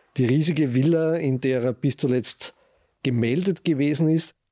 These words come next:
Die Finanzprokuratur ist so etwas wie die Anwältin der Republik, die dafür zuständig ist, die Interessen der Steuerzahler zu wahren. Und dafür versucht die Finanzprokuratur, zu Rene Benko direkt vorzudringen.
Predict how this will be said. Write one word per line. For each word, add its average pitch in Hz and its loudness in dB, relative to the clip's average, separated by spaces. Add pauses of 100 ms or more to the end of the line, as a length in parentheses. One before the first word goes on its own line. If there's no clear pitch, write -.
(120)
Die 156 -2
Finanzprokuratur 139 -2
ist 160 -2
so 135 -2
etwas 139 -4
wie 135 -6
die 127 -6
Anwältin 139 0
der 127 4
Republik, 120 -2
die 139 0
dafür 135 0
zuständig 123 0
ist, - -4
die 143 0
Interessen 117 0
der 120 -2
Steuerzahler 107 -4
zu 110 -8
wahren. 120 -10
Und 147 -2
dafür 180 2
versucht 160 -2
die 135 0
Finanzprokuratur, 139 0
zu 139 0
Rene 117 0
Benko 117 -2
direkt 135 0
vorzudringen. 123 -2